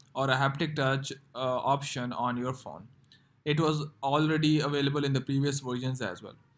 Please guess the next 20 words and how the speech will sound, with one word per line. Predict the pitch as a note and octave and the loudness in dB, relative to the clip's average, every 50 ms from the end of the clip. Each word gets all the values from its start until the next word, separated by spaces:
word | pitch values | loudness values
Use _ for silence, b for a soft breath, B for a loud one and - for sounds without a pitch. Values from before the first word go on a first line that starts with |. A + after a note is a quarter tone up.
| B B B B B - | B B B B B -8
So | - D#3+ D#3+ | -4 -2 0
what | D#3 D#3+ E3 F3 | 2 2 2 2
it | F3 E3+ | 2 2
does | E3 E3+ F3 E3+ E3 | 2 2 4 4 4
is | D3+ D3+ D3 | 4 4 4
if | D#3 D3+ D3+ | 2 2 2
you | - D#3 | 0 0
tap | D3+ D3 C3+ C#3 D3+ D3+ | 2 4 4 4 4 4
on | D3+ D3 C#3+ | 0 0 0
an | C#3 C3+ | 0 0
app, | C#3 C3+ D3 D#3 D#3 | 2 2 2 0 0
what | D3 C#3+ C#3+ | -2 -2 -2
it | C#3 C#3 C3+ | -2 -2 0
does | C#3+ C#3+ C#3+ C#3+ | 0 0 0 0
is | C#3 C3+ C3 | 0 0 0
it | C3+ C3+ C3+ C#3 | -2 -4 -6 -6
gives | C#3 C#3+ C#3 C#3 C3+ | -6 -4 -4 -4 -4
you | C#3 C#3+ C#3 | -4 -4 -2
multiple | C3+ C3+ C3+ C3 C#3+ D3 C#3+ C3+ C3 | -2 -2 -2 -2 -4 -6 -4 -2 -2
options, | B2 B2 - - - D3+ D#3+ E3+ E3+ - | -2 -2 -4 -6 -8 -4 -4 -4 -4 -6